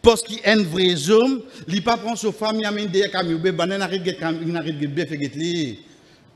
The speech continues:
T'as rire à côté. Tu ne perds pas tante.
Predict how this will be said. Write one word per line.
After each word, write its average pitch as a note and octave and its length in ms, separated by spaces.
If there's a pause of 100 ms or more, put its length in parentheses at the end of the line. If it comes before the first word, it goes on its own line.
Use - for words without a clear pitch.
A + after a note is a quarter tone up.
(240)
T'as G#3 180
rire G#3 420
à G#3+ 60
côté. D#3 580 (2250)
Tu B3 100
ne A3 40
perds G#3 360
pas F#3+ 160
tante. A#3+ 800